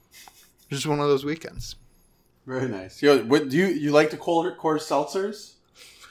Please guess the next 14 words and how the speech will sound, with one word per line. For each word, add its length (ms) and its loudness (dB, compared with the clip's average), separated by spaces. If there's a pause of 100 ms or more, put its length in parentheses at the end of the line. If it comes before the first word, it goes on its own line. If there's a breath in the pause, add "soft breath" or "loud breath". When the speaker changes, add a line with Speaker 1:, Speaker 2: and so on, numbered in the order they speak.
(380 soft breath)
Speaker 1:
I 100 6
do. 260 8
I, 220 8
like, 260 -2 (180)
I 140 -2
wasn't 280 0
a 40 -8
big 160 4
fan 180 0
of 60 0
the 80 -2
strawberry 500 6
flavored 420 2
one. 380 0